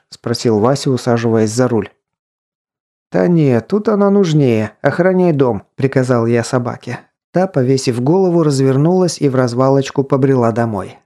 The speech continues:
Ну а мы поехали на озеро неподалеку от деревни. "Похмелиться хочешь? Я взял пивка", – сказал он, открывая бутылку. "Вась, ты же за рулем. Сфига ли ты хлещешь?"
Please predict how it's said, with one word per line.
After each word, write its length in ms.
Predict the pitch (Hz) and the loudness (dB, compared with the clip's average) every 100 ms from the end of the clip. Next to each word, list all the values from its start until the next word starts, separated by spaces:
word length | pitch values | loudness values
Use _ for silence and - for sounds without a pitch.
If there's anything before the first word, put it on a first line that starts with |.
| _ | _
Ну 180 | 113 120 | -2 0
а 80 | 113 | 0
мы 160 | 120 | 0
поехали 520 | 135 107 113 - 117 113 | 0 0 0 0 -2 0
на 180 | 104 | -2
озеро 320 | 98 120 117 113 | 0 0 0 -2
неподалеку 640 | 110 110 110 107 110 - | -2 -4 -2 0 -2 -2
от 140 | 110 107 | -4 0
деревни. 480 | 120 101 92 92 - _ _ _ _ _ _ _ _ _ _ _ _ | -2 -2 -4 -14 -20 _ _ _ _ _ _ _ _ _ _ _ _
"Похмелиться 600 | - 120 131 156 139 104 | -12 -2 0 0 -2 -8
хочешь? 560 | - 196 160 107 - - | -2 -2 -2 -6 -8 -12
Я 240 | - 110 127 | -6 -2 0
взял 280 | 131 143 | 0 0
пивка", – 500 | 139 156 - 127 127 - _ | 0 -4 -2 -2 -2 -4 _
сказал 460 | - - 113 117 117 | -14 -4 0 2 2
он, 140 | 123 | 2
открывая 460 | 113 - 117 113 110 | -2 -2 0 2 0
бутылку. 560 | 120 117 104 - 104 - _ _ _ _ _ _ _ _ | 0 -2 -2 -4 -12 -12 _ _ _ _ _ _ _ _
"Вась, 400 | 101 104 98 85 | -6 0 0 -2
ты 160 | - 120 | -6 -4
же 180 | 113 120 | 0 0
за 160 | 131 | 2
рулем. 460 | 147 165 151 95 104 | 2 0 0 -4 -12
Сфига 440 | - - 147 202 | -16 -4 -2 0
ли 100 | 185 | 0
ты 140 | 143 160 | 0 -4
хлещешь?" 640 | - 196 120 - - - | -2 -2 -2 -8 -12 -14